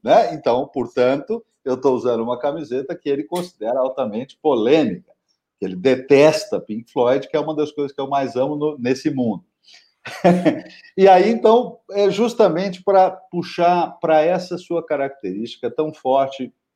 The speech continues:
Quem conhece você só da sala de aula, só de fazer curso com você, às vezes nem sempre imagina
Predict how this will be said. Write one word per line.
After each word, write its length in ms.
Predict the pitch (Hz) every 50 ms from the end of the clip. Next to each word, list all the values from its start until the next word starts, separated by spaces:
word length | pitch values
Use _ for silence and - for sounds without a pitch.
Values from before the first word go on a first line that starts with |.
| _ _
Quem 180 | - 180 196 196
conhece 500 | 180 170 170 156 147 147 151 147 - 110
você 280 | 98 92 90 - 113 101
só 200 | - - 120 -
da 140 | - 87
sala 340 | 85 - - 98 92 80 73
de 140 | - - 76
aula, 240 | 85 87 82 - -
só 180 | - - 95 87
de 100 | - -
fazer 260 | - 87 - - - _ _
curso 320 | - 110 113 90 - - _ _ _
com 140 | _ - 76
você, 260 | - - 107 107 98 - - - - - _ _
às 160 | 147 135 -
vezes 220 | 92 92 90 90
nem 120 | 95 98 101
sempre 380 | 95 - 92 90 90 - 113
imagina 720 | 110 113 127 131 117 113 - 92 98 104 104 107 117 113